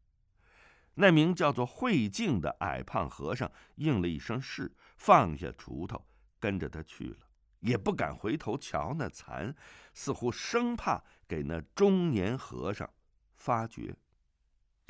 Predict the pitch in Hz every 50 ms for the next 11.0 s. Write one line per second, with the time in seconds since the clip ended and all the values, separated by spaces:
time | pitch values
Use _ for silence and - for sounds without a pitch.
0 | - - - - - - - _ - - 180 208 247 - - - 78 71 - -
1 | - 147 165 - - _ _ _ - - - - 98 85 76 73 - - - -
2 | - _ _ _ - _ _ _ _ _ _ _ _ _ _ _ _ _ - -
3 | 311 320 285 262 277 269 190 151 139 131 139 - - - _ _ _ _ _ -
4 | - 196 180 147 - - - - 67 - 50 - - - - 190 165 107 - -
5 | - 50 52 - 78 - - 98 78 - - - - - - - - - 143 147
6 | 165 185 - - 170 165 - - 233 180 135 95 76 85 76 90 139 220 - -
7 | - - - 101 - - - _ _ _ _ _ _ _ _ _ _ - - -
8 | - - - - - - - 202 170 135 120 131 147 165 - - - 71 71 80
9 | - - - - - _ _ _ _ - - 247 269 156 104 - 185 151 - -
10 | - - - - 220 208 196 180 170 196 190 - - - _ - 170 214 262 339